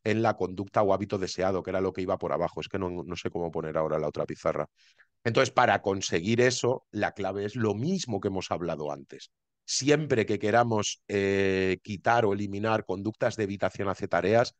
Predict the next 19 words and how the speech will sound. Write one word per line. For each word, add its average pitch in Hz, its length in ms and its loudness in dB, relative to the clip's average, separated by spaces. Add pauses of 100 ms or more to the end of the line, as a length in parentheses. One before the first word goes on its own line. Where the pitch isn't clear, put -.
(240)
la 120 220 2
clave 117 320 6
principal 98 540 0
va 92 60 4
a 87 40 0
ser 104 160 -2
la 101 120 -2
adaptación 80 540 -6
de 71 100 -6
la 67 100 -6
tarea. 65 320 -12 (380)
¿Cómo 131 360 4
puedo 110 240 -2
adaptar 95 440 -4
esa 95 160 -4
actividad 90 500 -4
o 90 60 -4
esa 87 180 -2
tarea 98 460 4